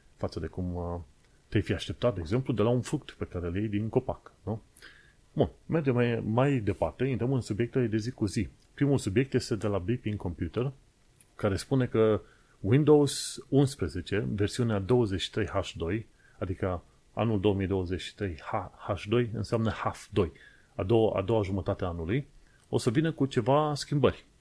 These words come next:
Și în principiu este vorba aici, bine, are vreo, cred că vreo trei schimbări. Una dintre ele este, uh, Windows Copilot, a doua fiind, uh,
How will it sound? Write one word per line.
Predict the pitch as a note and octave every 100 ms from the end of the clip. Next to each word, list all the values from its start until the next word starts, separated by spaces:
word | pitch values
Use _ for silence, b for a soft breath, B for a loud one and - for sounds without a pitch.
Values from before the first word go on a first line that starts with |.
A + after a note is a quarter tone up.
| b b
Și | - -
în |
principiu | B2 A#2 G#2+ C#3 B2+
este | A#2+ - G#2+
vorba | G2+ A2+ G2 G2+ G2
aici, | - A#2 A2+ - - A#2
bine, | A2 F#2+ F2+ -
are | - A2+
vreo, | A#2 A2+ G#2+
cred | - A#2
că | G2
vreo | F#2
trei | - G2+
schimbări. | F2 - F2 D#2+ G2+ - - b b
Una | - C3 A#2
dintre | G2+ F#2+
ele | G#2 G2+
este, | G2 G2 F#2 - G#2+ G2+ F#2+ - b b b -
uh, | F2 E2+ F#2
Windows | B2+ A#2 F#2+
Copilot, | - - G2+ E2+ F2 - - - _ _
a | G2
doua | G2+ A#2
fiind, | G2 G#2 G2+ G2 G2 F2+
uh, | F#2+ F2+